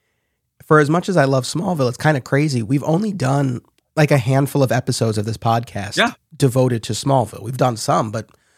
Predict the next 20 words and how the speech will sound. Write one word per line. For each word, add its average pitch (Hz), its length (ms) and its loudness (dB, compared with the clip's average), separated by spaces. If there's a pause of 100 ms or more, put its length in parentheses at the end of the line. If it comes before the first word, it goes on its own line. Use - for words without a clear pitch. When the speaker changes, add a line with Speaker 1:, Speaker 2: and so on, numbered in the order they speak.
(120)
Speaker 1:
not 143 260 2
as 139 100 0
many 131 220 0
as 113 140 -2
you 120 80 0
might 113 160 -2
expect. 156 460 -4 (580)
But 156 80 -4
then 190 100 2
I 196 120 4
said 196 240 0
to 185 60 -12
myself, 127 540 -2 (400)
"Well, 135 320 0
A, 107 220 -8
I've 123 240 -6
got 101 160 -10
some 113 180 -2
plans 92 380 -14
for 90 280 -12